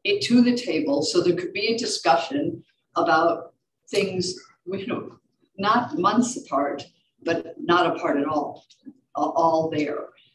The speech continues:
Uh, we might be able to get somewhere. We, we, we just can't have this where people don't know anything that's going on. And, you know, and then we come together and we're sort of back to square one in some ways,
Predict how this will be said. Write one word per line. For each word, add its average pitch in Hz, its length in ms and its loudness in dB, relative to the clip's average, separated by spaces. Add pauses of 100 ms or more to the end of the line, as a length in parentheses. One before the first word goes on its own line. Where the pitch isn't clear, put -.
(180)
Uh, 147 340 -2 (180)
we 196 100 -2
might 185 340 2
be 175 180 6
able 151 220 -2
to - 340 -12
get - 220 -8
somewhere. 139 640 -2 (300)
We, 190 200 -10
we, 185 200 -6
we - 120 -8
just 175 240 -4
can't 175 300 0
have 143 280 -6
this 147 280 -2
where 143 280 -2
people 165 400 -2
don't 165 280 -2
know 151 200 0
anything - 520 -4
that's 302 200 -4
going 147 360 2
on. 143 360 -2 (460)
And, 156 420 -2 (220)
you 175 100 0
know, 143 160 0
and 165 120 -2
then 170 340 -4
we 160 60 -8
come 175 280 -6
together 165 440 0
and 151 260 -2 (140)
we're 151 80 -18
sort - 280 -2
of - 140 -4
back 156 260 -4
to - 100 -16
square 165 440 0
one 156 300 -2
in 226 140 -6
some 220 300 0
ways, 220 360 -4